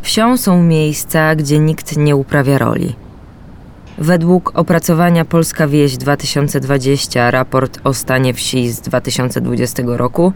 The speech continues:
tylko dwadzieścia dwa procent aktywnych zawodowo mieszkańców wsi prowadzi gospodarstwo, w różnym stopniu się w to angażując, a jedynie dziesięć procent wyłącznie z niego się utrzymuje.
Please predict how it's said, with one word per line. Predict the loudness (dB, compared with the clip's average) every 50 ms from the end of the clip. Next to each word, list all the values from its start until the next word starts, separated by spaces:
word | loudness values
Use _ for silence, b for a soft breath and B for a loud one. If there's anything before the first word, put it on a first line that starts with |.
| B B B B B B B B B B -18 -10 -2
tylko | 0 0 0 2 2 0 0
dwadzieścia | 2 2 0 0 2 2 2 0 0 0 0 2 2 2 0
dwa | 0 0 0 0 0 0
procent | 0 0 0 0 0 0 -2 -2 -2 -2 -6 -8 -8 -4
aktywnych | -4 -4 -4 -2 0 2 4 4 4 4 2 2
zawodowo | 0 0 0 0 2 2 2 2 2 2
mieszkańców | 2 0 0 -2 -2 -2 0 0 0 -2 -4 -6 -6 -8 -14 -12
wsi | -10 -6 0 2 4 4 2 B B B B B B B -2
prowadzi | 0 2 2 2 2 0 0
gospodarstwo, | 0 0 -2 -2 -4 -6 -4 -4 -4 -6 -6 -8 -10 -10 -8 -6 -6 -6 -8 -10 -20 -20 -20 -20 -20 -20 -20 -20 -20 -20 -16 -8 -2 0
w | 2
różnym | 4 4 4 4 4 4 4 2
stopniu | 2 0 -4 -2 0 0 0 0 0
się | -2 -4
w | -4 -2
to | -2 0
angażując, | 0 0 0 0 0 -2 -2 -4 -4 -4 -6 -6 -8 -10 -14 -14 -16 -20 -20 -20 -20 -20 -20 -20 -20 -20 -20 -20 -14 -6 0
a | 2 4
jedynie | 4 4 4 4 4 6 6 4 4
dziesięć | 2 0 0 2 2 2 2 0 -2
procent | -2 0 0 2 2 2 2 4 4 4 4
wyłącznie | 4 2 4 4 4 4 2 0 0 0 0 0 0 0
z | 2
niego | 2 0 2 0 -2
się | -2 -2 -4 -6
utrzymuje. | -6 -6 -8 -8 -6 -4 -4 -4 -4 -6 -8